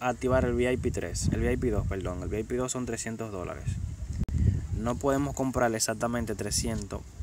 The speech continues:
porque, como le dije, le cobra un dólar de comisión.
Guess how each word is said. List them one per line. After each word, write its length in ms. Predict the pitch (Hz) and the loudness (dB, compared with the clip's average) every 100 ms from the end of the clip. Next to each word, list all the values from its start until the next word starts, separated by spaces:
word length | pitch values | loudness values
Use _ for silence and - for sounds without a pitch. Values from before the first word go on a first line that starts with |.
| - - - | -12 -18 -6
porque, 600 | 110 113 110 - 95 107 - - - - | -2 0 -2 -4 -6 -8 -8 -12 -14 -14
como 220 | 90 90 | -10 -8
le 80 | 92 | -6
dije, 300 | 101 98 98 - 95 | -6 -6 -10 -10 -8
le 120 | 95 | -8
cobra 280 | - 101 104 | -6 -4 -4
un 100 | 101 | -2
dólar 300 | 95 92 90 | -4 -4 -6
de 80 | |
comisión. 560 | 82 90 92 - 123 | -10 -10 -8 -6 -6